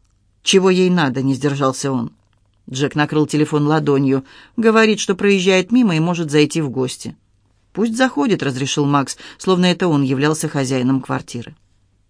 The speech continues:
Настоящий хозяин с явной неохотой бросил отрывистое "поднимайся" и положил трубку.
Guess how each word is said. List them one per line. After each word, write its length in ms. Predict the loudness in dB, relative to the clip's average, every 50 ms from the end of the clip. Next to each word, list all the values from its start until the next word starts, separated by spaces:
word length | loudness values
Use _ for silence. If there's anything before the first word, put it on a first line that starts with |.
| _ _ _ _ _ -6
Настоящий 540 | -6 -4 -2 0 0 2 0 0 -2 -4
хозяин 440 | -2 0 0 2 2 2 2 0 0
с 80 | 0 0
явной 260 | 0 2 2 2 2
неохотой 520 | 2 2 2 0 0 -2 -4 -4 -2 -2
бросил 340 | 0 2 2 2 2 2 0
отрывистое 680 | 0 0 0 -2 -2 -2 -4 -2 0 2 2 2 0 -2 -8 -20 -20 -20 -6 _
"поднимайся" 800 | 0 0 2 2 2 2 4 4 2 2 0 0 -2 -2 -2 -4 -6 -14 -20 -20 _ _
и 80 | -4 -2
положил 440 | 0 0 2 2 2 2 0 0 0
трубку. 480 | -2 -4 -6 -6 -8 -10 -12 -12 -12